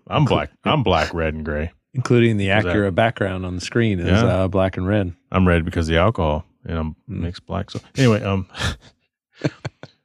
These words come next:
Speaker 1: so, but she said she wanted it. I was shocked, and so I kind of, you talked to me, and I'm like,
Speaker 2: I, I
Speaker 1: "Yeah,
Speaker 2: did.
Speaker 1: you know," eh, so I kind of, and, and that's what we have now. We have
Speaker 2: There, there was a joke somewhere about once you go black and,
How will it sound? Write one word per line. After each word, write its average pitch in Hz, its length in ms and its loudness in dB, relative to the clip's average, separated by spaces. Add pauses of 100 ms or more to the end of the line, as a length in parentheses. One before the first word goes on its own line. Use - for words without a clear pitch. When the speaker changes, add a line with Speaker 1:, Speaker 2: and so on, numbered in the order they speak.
(100)
Speaker 1:
so, - 220 -18
but 107 120 -2
she 131 160 2
said 117 200 2
she 117 120 2
wanted 107 340 2
it. 71 100 -10 (720)
I 82 60 -10
was 80 120 -6
shocked, 208 440 0 (560)
and 104 120 -6
so 95 140 2
I 90 80 4
kind 98 200 -2
of, 92 180 -4 (200)
you 101 200 -4
talked 90 320 0
to 80 40 -10
me, 80 160 -4
and 98 100 -2
I'm 90 60 -4
like, 87 220 -6
Speaker 2:
I, - 40 -4
I 95 100 2
Speaker 1:
"Yeah, - 60 2
Speaker 2:
did. 175 100 4
Speaker 1:
you 170 60 4
know," 151 680 -2
eh, 147 40 -6
so 131 240 -4
I 139 60 2
kind 135 200 2
of, 120 100 0
and, 120 240 -2
and 113 180 0
that's 113 180 0
what 117 100 -4
we 113 120 0
have 110 220 2
now. 82 220 -6
We 87 80 -6
have 87 140 -10
Speaker 2:
There, 113 220 2
there 123 180 2
was 123 180 4
a 107 60 0
joke 117 260 2
somewhere 107 600 2
about 98 380 2
once 107 240 -2
you 101 60 -2
go 98 120 0
black 90 400 -2
and, 87 300 -2